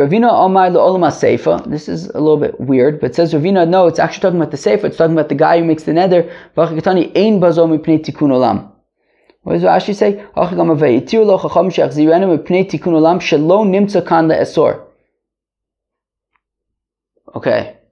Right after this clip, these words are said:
that there's no reason to say that it's asur, and therefore it's okay. Okay,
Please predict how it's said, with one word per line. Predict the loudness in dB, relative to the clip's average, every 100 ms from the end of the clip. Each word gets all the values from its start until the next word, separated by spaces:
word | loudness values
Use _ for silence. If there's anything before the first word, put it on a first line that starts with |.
| _
that | -12
there's | -6 -2
no | 2
reason | 4 2 0
to | -4
say | -2 2 2
that | 2 0 0
it's | -2 0
asur, | -2 -2 -8 -12 _ _ _ _ _ _ _ _ _ _ _ _ _ _ _ _ _ _ _
and | -6 -4
therefore | -2 -4
it's | -4
okay. | -4 -4 -4 -8 _ _ _ _ _ _ _ _ _ _ _ _ _ _ _ _ _ _
Okay, | -4 -2 -4